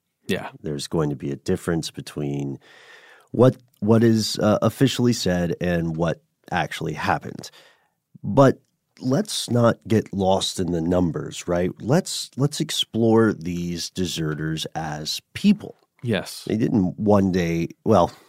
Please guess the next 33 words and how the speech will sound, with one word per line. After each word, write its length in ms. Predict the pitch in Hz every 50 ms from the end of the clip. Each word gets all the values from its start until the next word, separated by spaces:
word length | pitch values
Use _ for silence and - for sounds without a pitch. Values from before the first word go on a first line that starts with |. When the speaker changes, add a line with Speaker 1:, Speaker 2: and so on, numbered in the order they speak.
| _ _ _ _ _ _ _ _ _ _ _ -
Speaker 2:
not 220 | 85 82 87 -
to 80 | - 95
speculate 460 | - - 135 127 - 131 120 113 107
too 140 | - 135 110
much, 240 | 87 80 - - -
but 140 | - 82 - _ - _ -
most 380 | - 127 135 139 143 139 - 123
of 140 | 98 78
them 180 | - 85 80 85
did 160 | 80 98 85
not 240 | 95 95 90 - -
one 280 | 80 92 95 87 87 82
day 260 | 85 80 78 80 80
say, 520 | - - - 85 80 80 80 80 80 156 _ _ _ _ -
"Ah, 380 | 302 320 330 311 302 311 - - _ -
you 160 | 262 262 240
know, 280 | 220 220 214 208 190 - _ _ _ _ _ _ _ _ _ _ - - - - - - -
I 80 | - 349
gave 280 | - - 139 127 113 95
it 80 | 92 80
a 60 | 76 -
shot. 720 | - - - 101 90 95 98 101 98 - - - - - - _ _ -
Uh, 440 | 92 98 98 95 95 92 90 87 - - - _ _ _ - - - _ _ _ _ _ _ _ _ _ _ _ _ _ _ _ _ _ _ _ _ _ _ _ _ _ _ _
I 60 | - -
think 260 | - - - 285 269
I'm 60 | -
just 220 | - 285 - -
gonna, 340 | - 240 214 165 127 104 - _ _ _ _ _ _ _ _ _ _ _ _ _ _ _ _ _ _ -
just 200 | - 151 - -
gonna 140 | 175 151 123
hide 320 | 107 - 131 160 147 139
out." 320 | 131 127 123 120 - - _ _ _ _ _ _ _ _ -
Speaker 1:
Mm-hmm. 260 | 113 107 101 101 95